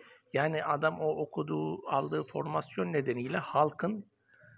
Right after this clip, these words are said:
toplumun var olabilmesi için kendisine ihtiyaç hissedeceğini düşünüyor.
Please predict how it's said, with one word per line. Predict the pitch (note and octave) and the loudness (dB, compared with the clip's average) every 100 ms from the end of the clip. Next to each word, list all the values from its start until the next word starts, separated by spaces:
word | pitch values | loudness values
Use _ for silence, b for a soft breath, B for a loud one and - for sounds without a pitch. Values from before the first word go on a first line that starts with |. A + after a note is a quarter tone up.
| b _ | b _
toplumun | - C#3+ - E3 D#3 C#3+ | -4 -4 -2 -4 -2 2
var | D#3 D#3+ | 4 4
olabilmesi | D3 C#3+ C#3+ C3+ B2 - | 2 -2 -2 -6 -6 -8
için | C#3 G#3 | -8 -6
kendisine | G3 D#3+ D3+ - G3 G#3+ | -4 -4 -6 -8 -8 -8
ihtiyaç | D#3 G3+ F#3+ - | -8 -4 -4 -6
hissedeceğini | - B2 A2 A2 A#2+ A2 G#2+ | -10 -8 -6 -6 -8 -8 -10
düşünüyor. | G#2+ - G#2+ G#2 | -12 -12 -12 -12